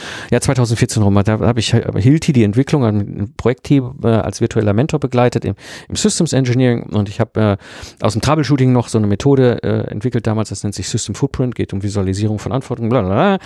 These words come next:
So. Da sind wirklich Leute, ein anderer Beratungs-,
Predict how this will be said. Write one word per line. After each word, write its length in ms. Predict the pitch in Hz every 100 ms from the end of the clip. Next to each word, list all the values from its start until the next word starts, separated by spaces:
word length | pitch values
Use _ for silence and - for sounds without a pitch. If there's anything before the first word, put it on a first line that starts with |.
| - 110
So. 300 | - 131 214 - - - - - - - - _ _ _ _ _ _ _ _ _ _ _ _
Da 160 | 131 123
sind 180 | 180 190
wirklich 300 | 160 175 131
Leute, 320 | 120 143 -
ein 100 | 127
anderer 380 | 214 262 190 156
Beratungs-, 720 | 143 139 151 - 120 -